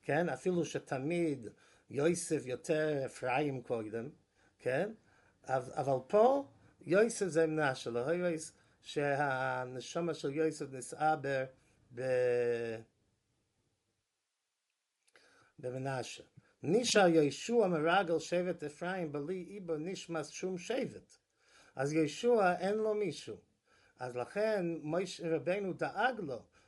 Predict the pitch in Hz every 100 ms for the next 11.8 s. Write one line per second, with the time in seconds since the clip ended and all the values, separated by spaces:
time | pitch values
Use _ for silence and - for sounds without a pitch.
0 | _ 127 120 123 120 113 - - 233 254
1 | 226 208 185 - 214 220 208 - 190 185
2 | 196 - 180 160 160 156 139 151 135 135
3 | 131 123 123 120 113 110 107 101 101 95
4 | - _ _ - - - 107 123 131 196
5 | 156 123 - 170 180 175 180 175 127 -
6 | 165 151 160 147 - 120 117 113 - 175
7 | 131 113 226 254 - 170 - 202 220 175
8 | 170 202 - 175 - 160 190 196 175 160
9 | 143 135 131 - 110 - _ - - -
10 | - 143 139 170 196 151 - 170 160 175
11 | 165 170 160 - 180 170 -